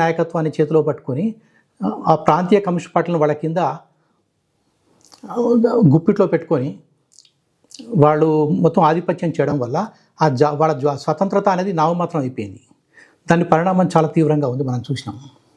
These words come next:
అంటే ఎక్కడైనా సరే కలిసి బతికినప్పుడే సమైక్యత అనేది ఉంటుంది, దేశం బలంగా ఉంటుంది. అందుకని మన దేశంలో ఈ ప్రాంతీయ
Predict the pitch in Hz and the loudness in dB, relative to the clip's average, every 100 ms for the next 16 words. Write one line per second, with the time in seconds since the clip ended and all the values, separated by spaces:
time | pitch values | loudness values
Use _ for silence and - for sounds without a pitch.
0 | _ _ _ - - - - - - 165 | _ _ _ -20 -20 -20 -20 -4 2 4
1 | 147 131 190 208 196 - 139 196 233 - | 4 2 2 2 2 2 2 2 0 -6
2 | _ _ - 147 165 160 240 - 262 208 | _ _ 0 2 2 2 0 -2 -6 0
3 | 151 - 185 170 156 226 240 _ - 143 | 0 2 2 2 0 -2 -2 _ -6 0
4 | 143 170 170 160 139 139 131 143 160 147 | 2 2 0 0 -2 -2 -4 -4 0 0
5 | 147 156 120 135 143 113 110 - - _ | 0 -2 -2 -2 -2 -4 -8 -12 -16 _
6 | _ _ - - - 143 190 160 214 - | _ _ -20 -4 2 4 4 2 -2 -6
7 | - - 156 151 120 143 117 151 214 196 | -12 0 2 2 0 0 2 4 4 2
8 | 185 262 - _ _ 160 160 147 147 139 | 2 -2 -8 _ _ 2 4 4 2 0
9 | - - - - - 143 170 170 | -4 -8 -12 -6 0 2 2 2